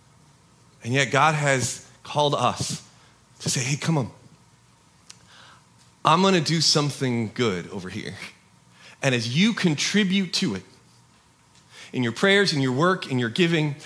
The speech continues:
as you contribute to it, you're gonna feel like you belong to this thing. Come watch. I want you to feel like you are a part of the kingdom of God coming alive in this world.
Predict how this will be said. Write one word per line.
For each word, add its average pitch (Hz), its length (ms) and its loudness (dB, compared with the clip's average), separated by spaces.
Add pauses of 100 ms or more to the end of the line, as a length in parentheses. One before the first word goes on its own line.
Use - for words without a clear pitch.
(120)
as 117 160 -4
you 208 100 2
contribute 170 500 0
to 190 100 2
it, 135 80 0
you're 202 120 0
gonna 156 120 0
feel 175 200 -2
like 160 160 0
you 185 80 -4
belong 147 360 0
to - 80 -6
this 104 200 -4
thing. 98 200 -6
Come 165 160 -2
watch. - 340 -4 (400)
I 120 60 0
want 175 300 4
you 233 60 2
to 185 60 4
feel 208 260 2
like 165 140 2
you 180 100 2
are 143 40 4
a 123 40 -2
part - 380 0 (180)
of 139 60 2
the 143 40 4
kingdom 190 360 4
of 143 100 0
God 170 300 4
coming 180 280 2
alive 156 480 4
in 135 60 0
this 135 180 2
world. 120 360 -2